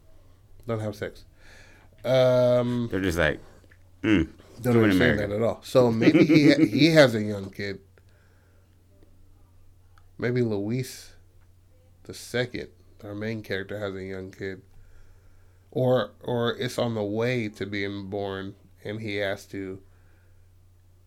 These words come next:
Speaker 2: see if he's gonna leave and make money
Speaker 1: Yeah.
Speaker 2: and miss the birth of his child or
Speaker 1: Yeah,
Speaker 2: some
Speaker 1: yeah,
Speaker 2: shit.
Speaker 1: yeah, yeah. Okay.
Speaker 2: Because
Speaker 1: uh,
Speaker 2: he can't get the visas for them. It's the eighties, bro. You're not just getting visas for people, like,
Speaker 1: Yeah, trafficking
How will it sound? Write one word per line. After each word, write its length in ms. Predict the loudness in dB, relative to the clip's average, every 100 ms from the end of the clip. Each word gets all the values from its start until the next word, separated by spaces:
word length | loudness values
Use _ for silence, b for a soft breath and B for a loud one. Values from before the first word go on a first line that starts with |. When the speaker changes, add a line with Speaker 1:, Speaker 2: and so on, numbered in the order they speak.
| _ _
Speaker 2:
see 240 | -10 -2 0
if 80 | 2
he's 200 | 0 0
gonna 180 | 0 -2
leave 560 | 0 0 2 -2 -4 -4
and 120 | 0
make 200 | 0 0
money 480 | 0 2 2 0 -6 _
Speaker 1:
Yeah. 180 | -2 2
Speaker 2:
and 120 | 4
miss 180 | 2 0
the 60 | -2
birth 220 | -2 -2
of 40 |
his 120 | -10 -10
child 460 | -6 -6 -6 -8
or 60 | -10
Speaker 1:
Yeah, 80 | -10
Speaker 2:
some 140 | -10
Speaker 1:
yeah, 40 | -10
Speaker 2:
shit. 200 | -12 -12
Speaker 1:
yeah, 280 | -12 -10 -12
yeah. 320 | -12 -14 -18 -20 -20 b b b -6
Okay. 340 | -4 -4 -4
Speaker 2:
Because 460 | -4 0 4 4 2
Speaker 1:
uh, 20 |
Speaker 2:
he 80 | 0
can't 200 | 0 0
get 100 | -2
the 80 | -4
visas 380 | -4 -4 -4
for 180 | -4 -6
them. 180 | -4 -6
It's 140 | -6
the 100 | -6 -4
eighties, 400 | -2 -2 -4 -6
bro. 300 | -4 0 0
You're 160 | 0 2
not 220 | 2 0
just 160 | -6 -2
getting 280 | 0 0 0
visas 560 | -4 -4 -4 -4 -6
for 120 | -8 -10
people, 320 | -8 -4 -4
like, 220 | -4 -8 -2
Speaker 1:
Yeah, 300 | 4 4 4
trafficking 1080 | 0 0 2 2 2 0 4 4 4 -2